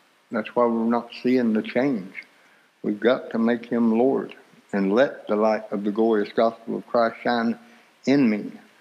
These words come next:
You know, don't just give him your heart and be miserable because you won't let it out. Follow him. Let him change you and be led by the Holy Spirit,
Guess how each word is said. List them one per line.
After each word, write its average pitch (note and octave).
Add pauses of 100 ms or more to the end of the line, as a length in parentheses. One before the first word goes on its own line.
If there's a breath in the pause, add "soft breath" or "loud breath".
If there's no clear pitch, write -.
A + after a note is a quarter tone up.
(420 soft breath)
You G#2+
know, A#2
don't B2
just A#2+
give C#3
him A#2+
your A2
heart C3
and G#2+
be A2
miserable A#2
because A2+
you A#2
won't A#2
let A2
it G#2
out. A#2+ (400)
Follow C3+
him. F#2+ (500 soft breath)
Let A2+
him C#3+
change C#3+
you C3
and A#2
be B2
led B2+
by A#2+
the A#2
Holy B2
Spirit, C3+